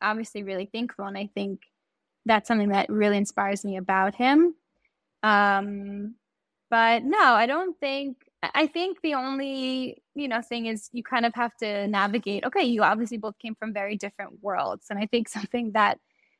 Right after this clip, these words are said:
Jesse's opened my eyes up to is, you know, growing up Orthodox, but definitely more modern Orthodox, and him completely secular is, he says, I, I think a lot of Jews who are modern Orthodox think that they're very similar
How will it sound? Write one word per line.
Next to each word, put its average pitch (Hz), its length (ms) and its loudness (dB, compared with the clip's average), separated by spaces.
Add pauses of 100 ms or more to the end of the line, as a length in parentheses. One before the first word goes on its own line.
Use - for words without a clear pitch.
(120)
Jesse's 233 320 6
opened 226 260 0
my 196 220 4
eyes 202 160 0
up 196 120 -4
to 196 200 -4
is, 190 280 -6
you 240 60 0
know, 220 100 4
growing 220 380 4
up 202 300 4
Orthodox, 208 540 2
but 208 100 -6
definitely 220 340 0
more 196 140 -2
modern 202 340 2
Orthodox, 185 800 -8 (340)
and 214 120 -4
him 226 160 2
completely 202 340 -6
secular 190 640 2
is, 196 580 -6 (120)
he 254 80 0
says, 302 320 4
I, 247 180 2
I 240 60 -4
think 294 180 0
a 339 60 4
lot 240 280 6
of 233 160 2 (500)
Jews 247 260 -6
who 240 100 -6
are 214 120 0
modern 202 240 -2
Orthodox 202 580 -8
think 226 180 -4
that 208 120 -4
they're 208 180 -2
very 196 520 -2
similar 208 720 -4